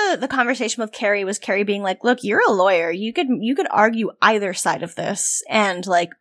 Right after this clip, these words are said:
it would make sense." So it's kind of, like, not logic, it's what's in your heart. And Miranda makes this pros and cons list. The thing I hate about pros and cons lists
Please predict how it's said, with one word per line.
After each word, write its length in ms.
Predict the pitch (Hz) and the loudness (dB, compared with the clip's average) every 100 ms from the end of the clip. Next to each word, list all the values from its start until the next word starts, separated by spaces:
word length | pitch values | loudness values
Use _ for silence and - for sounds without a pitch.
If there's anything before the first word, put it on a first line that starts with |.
| - | -2
it 160 | 208 196 | -2 0
would 140 | 180 | -2
make 220 | 185 156 | -2 -2
sense." 420 | - - 117 - - | -2 -2 -4 -4 0
So 140 | 208 | 0
it's 160 | 190 - | 0 0
kind 240 | 262 262 | 2 2
of, 100 | 233 | 2
like, 220 | 233 208 | 2 2
not 300 | 226 226 190 | 2 2 2
logic, 420 | 190 180 180 175 208 | 2 2 2 -6 -8
it's 140 | - | -4
what's 200 | 196 202 | -6 -4
in 100 | 190 | -8
your 140 | 175 - | -8 -2
heart. 360 | - 151 - - - - - - - - | -2 -2 -6 -14 -14 -14 -14 -14 -14 0
And 140 | 277 | 4
Miranda 300 | 349 392 403 | 6 6 4
makes 200 | 381 330 | 2 0
this 140 | 381 - | -2 -2
pros 260 | - 233 247 | 2 2 4
and 100 | 247 | 0
cons 340 | 196 185 196 | 2 0 -2
list. 220 | 190 190 262 | -2 -2 -4
The 60 | 392 | -2
thing 140 | 605 831 784 | 0 2 2
I 40 | 320 | 2
hate 120 | 302 | 2
about 240 | 269 254 | 4 2
pros 260 | - 208 214 | 4 2 2
and 100 | 208 | -4
cons 340 | - 160 196 214 | -2 -2 -2 2
lists 380 | 220 214 - | 4 4 0